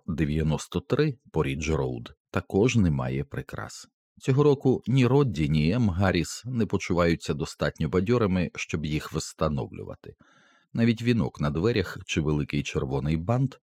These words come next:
який зазвичай зав'язується на поштовій скринці. Родді перебуває у кращій формі, ніж Ем, але коли настають холоди, артрит все частіше дає про себе знати.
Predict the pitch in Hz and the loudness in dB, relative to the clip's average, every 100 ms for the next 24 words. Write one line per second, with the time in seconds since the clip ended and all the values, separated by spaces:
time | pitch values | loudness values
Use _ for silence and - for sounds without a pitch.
0 | - - 98 82 80 76 76 85 80 71 | -10 -4 0 2 2 0 -2 -2 -2 -2
1 | 65 73 76 78 - - - - - - | 0 0 0 0 -2 -4 -6 -6 -8 -8
2 | 127 127 131 127 - - - - - - | -6 -4 -4 -6 -10 -10 -10 -10 -14 -18
3 | - _ _ _ _ _ _ _ _ - | -20 _ _ _ _ _ _ _ _ -8
4 | - 110 104 82 90 - 90 85 82 82 | 0 4 2 2 -2 2 2 2 2 2
5 | 90 90 - - - - 65 - 71 64 | 4 2 2 0 0 -4 -8 -4 -4 -4
6 | 65 65 67 - - 71 62 65 - _ | -4 -4 -4 -6 -6 -6 -4 -6 -10 _
7 | - 78 80 71 80 78 73 - - 71 | -2 0 2 2 2 2 0 -4 -4 -4
8 | 71 - 76 73 69 92 78 69 - 67 | -6 -4 -4 -2 0 0 0 -4 -6 -6
9 | - 80 76 - 76 67 - 80 69 78 | -4 -2 -2 -2 -6 -8 -8 -8 -6 -6
10 | - - 71 - 73 76 71 71 - - | -8 -8 -6 -4 -2 0 0 -2 -6 -8
11 | 76 69 78 80 90 - | -6 -4 -4 -4 -6 -8